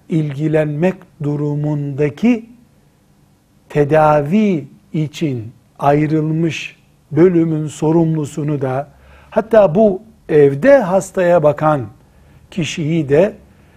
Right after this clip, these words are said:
cemaate gitmeyebilirler arasında saymışlardır. Yoğun bakım ve acil bölümleri doktorlarının cuma namazı yerine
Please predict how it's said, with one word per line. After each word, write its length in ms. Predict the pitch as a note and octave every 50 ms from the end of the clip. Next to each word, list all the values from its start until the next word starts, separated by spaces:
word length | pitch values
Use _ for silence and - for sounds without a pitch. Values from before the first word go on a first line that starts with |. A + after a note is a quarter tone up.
| _ _ _ _ _ _
cemaate 680 | - D#3 D#3+ E3 E3 D#3+ D#3 D#3 D#3 D3+ D3 D3 - A#3
gitmeyebilirler 1500 | G#3 D3+ C3+ C#3 F#3 F3+ F#3+ - - F3 C#3+ D3 D3 D3+ D3 D3 C#3+ B2+ D3 C#3+ C#3 D3 D3 C#3+ C#3 C#3+ D3 D#3+ D#3+ D3+
arasında 760 | D3 C3+ C#3 C#3 C3+ - - D3 C3 C3 B2+ D3 F3 F3 - - _ _ _
saymışlardır. 1000 | - - - A#3+ G3 C#3 A2 G2 F2 - - - - - - - - - - - _ _ _ _ _ _ - - - - - - - - _ -
Yoğun 380 | - D#3 F#3 A3+ B3 G#3+ F#3 C#3+
bakım 260 | B2+ A2+ - - A2 - _ _ _ _ _ _ _ _ - _ _ _ _ _ -
ve 80 | -
acil 680 | - - D#3+ E3 E3+ E3+ D#3+ C3 E3 G#3+ F#3+ D#3 B2+ A#2+
bölümleri 680 | C#3 C#3 C#3+ C#3+ C#3 C#3+ C3+ C3+ C3 D3 G3+ A3 A3 - - - - _ _ _ _ _ _ _ _ _ _ -
doktorlarının 960 | D#3 D#3+ D#3+ - - D#3 C#3+ C#3 C3+ C3+ C3+ B2 B2+ C3+ E3+ G#3 A3 A3 - - - - - _ _ _ _
cuma 340 | - D#3+ D#3 E3+ G#3+ A3+ G3+
namazı 340 | E3+ D3+ C#3+ C#3 B2+ A#2+ D3
yerine 520 | C3 B2+ B2+ A#2+ A#2+ A#2 B2 D#3+ G3 A3